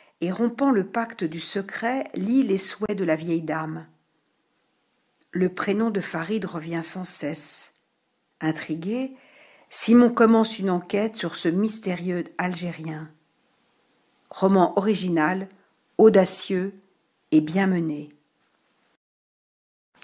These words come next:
Âme sensible s'abstenir. Voilà un roman très fort, une histoire d'amitié jusqu'à la mort dont on sort bouleversé et content de l'avoir été. Dans leur ferme du Maine,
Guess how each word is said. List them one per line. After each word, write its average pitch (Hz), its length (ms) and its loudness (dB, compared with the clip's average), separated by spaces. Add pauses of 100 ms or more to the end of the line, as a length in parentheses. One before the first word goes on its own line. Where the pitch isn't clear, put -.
(560)
Âme 208 220 6
sensible 220 640 4
s'abstenir. 175 880 4 (600)
Voilà 196 260 6
un 208 80 2
roman 202 300 2
très 214 180 -2
fort, 202 540 4 (480)
une 214 120 10
histoire 220 300 6
d'amitié 220 420 4
jusqu'à 202 340 0
la 185 120 4
mort 214 380 2
dont 185 220 -4
on 185 80 -8
sort 180 260 -6
bouleversé 202 840 -6 (320)
et 185 120 -4
content 226 440 -6
de 165 80 -10
l'avoir 156 320 -8
été. 160 420 -12 (1700)
Dans - 120 4
leur 185 200 4
ferme 240 400 -2
du 180 140 -4
Maine, 202 480 0